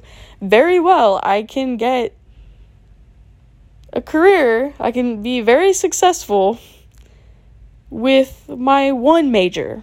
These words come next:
which is communications. Like, I know with experience in the major that I'm doing now, I am totally capable of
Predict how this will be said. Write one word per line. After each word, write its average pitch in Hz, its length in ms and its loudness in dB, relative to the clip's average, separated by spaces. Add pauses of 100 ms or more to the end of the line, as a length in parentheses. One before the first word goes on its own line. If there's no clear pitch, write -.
(200)
which 240 180 -4
is 240 140 -4
communications. 269 800 -2
Like, 196 180 0
I 214 200 0
know 277 420 2 (500)
with 233 680 -2 (460)
experience 247 720 -4
in 233 120 -8
the 233 60 -4
major 220 340 -4
that 220 100 0
I'm 214 80 -2
doing 214 220 -2
now, 190 280 0
I 190 200 0
am 196 420 -2
totally 320 340 0
capable 254 600 0
of 214 520 0